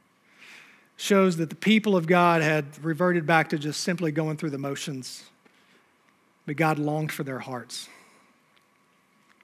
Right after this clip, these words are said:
Seven, let's end with this one.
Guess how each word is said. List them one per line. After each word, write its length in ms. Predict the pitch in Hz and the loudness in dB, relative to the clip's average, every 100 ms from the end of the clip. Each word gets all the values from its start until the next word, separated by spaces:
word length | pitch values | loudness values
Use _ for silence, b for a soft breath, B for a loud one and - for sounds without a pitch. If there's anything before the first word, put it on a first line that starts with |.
| _ - b b b b b b | _ -20 b b b b b b
Seven, 500 | - - 165 143 135 - B B B | -6 0 0 0 -8 -12 B B B
let's 160 | 156 156 | -12 -6
end 160 | 156 | -4
with 100 | 147 | -4
this 220 | 139 143 147 | -4 -4 -6
one. 240 | 139 135 | -6 -8